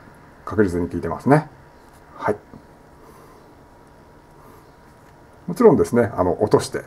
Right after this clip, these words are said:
歪んだり、ガタが来たりということもないですね。大変いい状態ですね。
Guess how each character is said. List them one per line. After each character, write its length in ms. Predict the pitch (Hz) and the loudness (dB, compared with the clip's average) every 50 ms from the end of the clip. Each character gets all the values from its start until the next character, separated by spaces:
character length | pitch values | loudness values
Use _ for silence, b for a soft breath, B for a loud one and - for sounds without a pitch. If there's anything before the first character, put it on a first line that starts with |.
| - - | -14 -6
歪 260 | - 104 101 98 95 95 | -2 0 4 4 4 4
ん 80 | 92 | 4
だ 100 | 92 87 | 2 0
り、 140 | 82 82 - - - 131 | -2 -2 -6 -12 -4 0
ガ 100 | 120 113 | 0 2
タ 120 | - 98 | 2 0
が 140 | 85 80 - B B B B B B - | -2 -4 -6 B B B B B B -12
来 60 | - | -4
た 100 | - 104 | 0 0
り 100 | 101 135 | 0 4
と 100 | - 208 | 6 6
い 60 | 233 214 | 6 6
う 20 | |
こ 120 | 190 170 | 4 4
と 80 | - 214 | 6 6
も 100 | 220 175 | 6 6
な 120 | - 80 80 | 4 2 0
い 40 | - | -4
で 80 | - | -8
す 60 | - | -6
ね。 320 | 95 95 107 113 110 110 B B B B B B B - - - - - - - - | -2 2 2 2 2 0 B B B B B B B -20 -20 -20 -20 -20 -20 -8 -4
大 140 | 165 165 147 | -2 0 2
変 260 | 151 143 139 139 127 | 4 4 4 4 4
い 60 | 113 | 4
い 40 | 90 | 2
状 160 | 82 76 73 | 0 -2 -4
態 260 | - - - - - | -4 -6 -8 -8 -10
で 100 | - - - | -12 -14 -10
す 100 | - - | -4 0
ね。 260 | 101 107 110 107 | 2 4 4 2